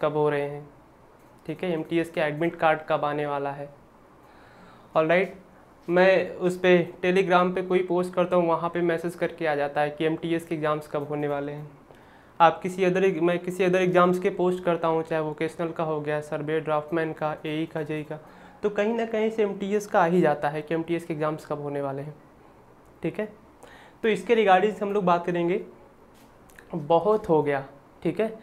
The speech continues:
एमटीएस का हम लोग बहुत दिनों से wait कर रहे हैं। Even मैंने three four times, times call करा है एपीएसएसबी को, ठीक है, वहाँ के जो कभी कोई females call उठाती है, कभी कोई male call उठाता है, ओके,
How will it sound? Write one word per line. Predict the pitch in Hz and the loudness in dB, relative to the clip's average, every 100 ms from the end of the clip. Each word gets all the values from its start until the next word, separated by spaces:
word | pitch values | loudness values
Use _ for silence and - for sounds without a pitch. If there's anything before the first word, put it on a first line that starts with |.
| - - - | -20 -20 -4
एमटीएस | 170 165 175 190 208 | 0 0 0 2 2
का | 208 | 2
हम | 196 | -2
लोग | 202 175 | 0 0
बहुत | 175 185 | 0 2
दिनों | 175 175 | 2 2
से | 180 170 | 2 0
wait | 156 151 | 0 -2
कर | 156 | -4
रहे | 151 151 | -4 -4
हैं। | 151 - - | -8 -10 -2
Even | 180 202 208 - - - - | 2 2 0 -2 -20 -20 -6
मैंने | 180 185 208 208 | 2 2 4 0
three | 214 214 208 | 0 -2 0
four | 190 | 0
times, | 185 180 185 185 - - | 2 2 2 -4 -8 0
times | 170 175 175 - - | 2 2 -2 -10 2
call | 156 160 | 6 6
करा | 165 165 | 4 2
है | 160 160 | 2 2
एपीएसएसबी | 156 160 160 147 156 | -2 -4 -4 -4 -4
को, | 156 170 185 - - - - | -4 -8 -8 -20 -20 -18 -10
ठीक | 160 190 | -6 -6
है, | 180 | -4
वहाँ | 151 151 | -2 -4
के | 151 156 | -6 -6
जो | 160 160 - - - - - | -6 -6 -10 -20 -20 -10 -4
कभी | 156 156 | -2 -2
कोई | 160 | -4
females | 160 165 160 170 175 | -2 -2 -2 -4 -4
call | 160 156 | -2 -2
उठाती | 160 156 160 | -4 -6 -6
है, | 156 | -6
कभी | 151 | -6
कोई | 151 156 | -6 -4
male | - 160 | -4 -4
call | 160 160 | -4 -6
उठाता | 156 156 151 147 | -4 -6 -4 -4
है, | 147 - - - | -6 -12 -18 -10
ओके, | 151 190 | -8 -8